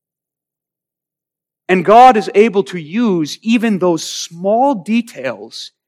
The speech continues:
to change the course of history. That's what happens here. Because Ahasuerus has this sleepless night, the direction that the book of Esther is taking is turned.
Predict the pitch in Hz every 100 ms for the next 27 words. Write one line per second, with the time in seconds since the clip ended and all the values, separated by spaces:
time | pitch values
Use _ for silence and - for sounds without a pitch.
0 | _ _ _ _ - 180 - - 233 262
1 | 277 214 185 202 - 226 214 175 - -
2 | 277 - 180 139 220 - 233 - - 285
3 | 294 226 - 180 135 110 - - 156 -
4 | 208 - - 302 262 208 - - _ _
5 | _ _ _ _ _ _ _ - 202 262
6 | 247 220 285 240 - - 262 254 - 254
7 | - - 262 - 214 202 208 220 294 170
8 | - - - - 214 220 208 220 311 -
9 | 247 196 202 202 262 285 214 - 277 -
10 | 262 208 180 - - 311 294 160 131 123
11 | _ _ _ _ _ 202 - - - 302
12 | 320 285 196 143 117 110 -